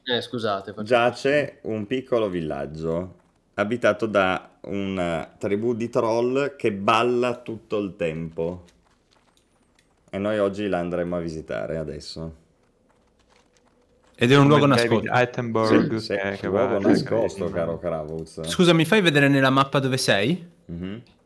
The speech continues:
Speaker 3: Ah, ecco, mi hai addirittura invitato
Speaker 1: Comunque,
Speaker 3: mentre te lo chiedevo, benissimo.
Speaker 1: rispondo a Game Squid, eh, che dice: "Io continuo a pensare che se devo riniziare WoW Classic vorrei almeno graficamente aggiornato al retail." Comunque considera, allora, non è a livello del retail, però non è la grafica del vanilla, eh, cioè è molto migliorato rispetto al vanilla.
Speaker 4: Sono pure gli R T X.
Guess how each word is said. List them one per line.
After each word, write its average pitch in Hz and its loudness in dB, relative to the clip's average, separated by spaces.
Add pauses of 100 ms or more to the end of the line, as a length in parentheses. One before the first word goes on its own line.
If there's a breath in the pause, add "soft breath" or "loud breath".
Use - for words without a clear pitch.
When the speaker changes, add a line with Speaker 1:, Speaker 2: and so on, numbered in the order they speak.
(160)
Speaker 3:
Ah, 120 2
ecco, 110 -4
mi 107 -4
hai 98 -2
addirittura 98 -6
invitato 95 -4
Speaker 1:
Comunque, 196 0
Speaker 3:
mentre 95 -6
te - -12
lo 92 -8
chiedevo, 87 -12
benissimo. 95 -8
Speaker 1:
rispondo 160 0
a 175 4
Game 139 2
Squid, 123 -6
eh, 117 0
che 131 -4
dice: 120 -6
"Io 165 0
continuo 135 -2
a 131 -4
pensare 139 -2
che 127 -4
se 127 -6
devo 139 -2
riniziare 131 -2
WoW 135 0
Classic 147 -6
vorrei 120 0
almeno 127 -2
graficamente 123 -4
aggiornato 123 -2
al 123 -4
retail." 107 -2
Comunque 170 0
considera, 123 0
allora, 113 0
non 113 0
è 156 2
a 175 2
livello 135 2
del 127 2
retail, 147 0
però 123 2
non 117 0
è 117 0
la 98 0
grafica 98 -6
del 95 -8
vanilla, 90 -10
eh, 85 -14
cioè 85 -16
è - -12
molto 101 -10
migliorato 82 -20
rispetto - -20
al - -20
vanilla. 82 -16
Speaker 4:
Sono 131 -2
pure 170 2
gli 151 2
R 156 4
T 143 0
X. 98 -10